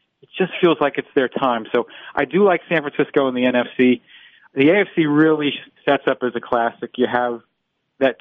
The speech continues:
team in Baltimore that has really looked like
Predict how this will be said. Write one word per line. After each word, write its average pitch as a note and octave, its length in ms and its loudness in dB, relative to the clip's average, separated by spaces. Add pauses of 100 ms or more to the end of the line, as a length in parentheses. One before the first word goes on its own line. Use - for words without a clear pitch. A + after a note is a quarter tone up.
team F3+ 460 2
in C3+ 120 2
Baltimore C3 680 0
that A#2 320 -2 (140)
has C#3 280 -4
really F3+ 260 2
looked D3 280 -2
like A#2+ 160 -4